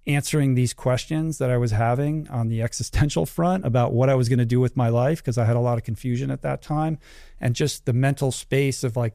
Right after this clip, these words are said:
being alone with my breath in the pool or on a trail running was very healing for me. And I had no aspirations of, of becoming a competitive athlete with it. I just wanted to feel good. I wanted to, like, lose this gut,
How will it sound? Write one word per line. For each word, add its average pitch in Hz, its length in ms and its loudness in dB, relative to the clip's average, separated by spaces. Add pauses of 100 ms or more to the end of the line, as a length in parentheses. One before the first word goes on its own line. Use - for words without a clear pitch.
(120)
being 131 300 2
alone 123 560 -2 (400)
with 113 180 -4
my 117 140 -2
breath 123 560 -2 (420)
in 123 120 0
the 127 60 0
pool 123 520 0
or 117 400 -4 (100)
on 127 180 0
a 120 60 0
trail 120 320 0
running 120 500 0 (340)
was 120 160 2
very 131 220 4
healing 135 360 0
for 123 160 -6
me. 120 340 -4
And 131 140 0
I 127 40 4
had 127 140 4
no 147 200 2
aspirations 131 720 0
of, 117 440 -2
of 117 200 -6
becoming 135 380 -2
a 110 80 0
competitive 113 540 -2
athlete 123 480 -6
with 107 200 -6
it. 117 240 -4
I 117 120 -4
just - 340 -4 (380)
wanted 123 260 0
to 117 60 -4
feel 135 320 0
good. 120 420 0 (100)
I 127 60 -6
wanted 117 240 -2
to, 120 80 -4
like, 117 320 -6
lose 123 320 0
this 127 140 -2
gut, 117 440 -2